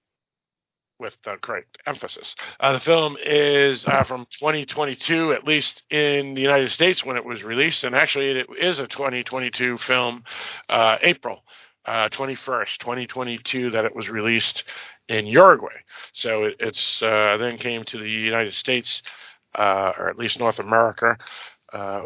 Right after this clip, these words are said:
which, uh, is on Shudder, is the film. That's where you can find the film. Uh, I assume it would be there on, in Mexico and Canada as well, and the Caribbean island nations that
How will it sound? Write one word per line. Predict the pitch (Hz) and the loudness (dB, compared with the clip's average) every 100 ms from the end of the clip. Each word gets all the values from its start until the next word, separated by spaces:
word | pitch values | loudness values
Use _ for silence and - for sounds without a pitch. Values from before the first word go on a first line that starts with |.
| - _ _ | -10 _ _
which, | 110 110 104 - - - | 0 2 4 6 4 2
uh, | 107 101 98 95 104 | 2 4 4 4 2
is | 101 | 0
on | 98 | 0
Shudder, | 92 - 208 135 135 120 - | 4 6 6 6 0 -4 -8
is | 123 113 101 | -6 -6 -8
the | |
film. | - 156 117 - _ _ | -4 -2 -2 -6 _ _
That's | - 95 - | -12 -10 -8
where | 95 | -8
you | |
can | 98 | -8
find | 95 98 | -6 -6
the | 92 | 0
film. | 117 98 82 | 0 0 -6
Uh, | 90 | 2
I | 104 98 95 | 6 8 6
assume | 101 - 123 | 4 0 -2
it | 110 | -4
would | 104 | -4
be | 110 110 | -2 0
there | 107 110 107 104 | 4 6 6 6
on, | 104 104 101 101 _ _ _ _ - | 4 0 -2 -8 _ _ _ _ -16
in | 113 | -4
Mexico | 113 - 107 117 113 | -2 -2 -4 -2 -2
and | 107 101 104 - | -4 -10 -14 -8
Canada | 113 110 101 95 95 | -2 -2 -2 -4 -6
as | 90 | -4
well, | 101 110 107 | 0 0 0
and | 101 | -4
the | 92 | -10
Caribbean | - 101 101 | -4 -4 -2
island | 92 95 98 92 | 0 0 0 -4
nations | 90 85 101 90 - | -4 -4 -4 -6 0
that | - | 0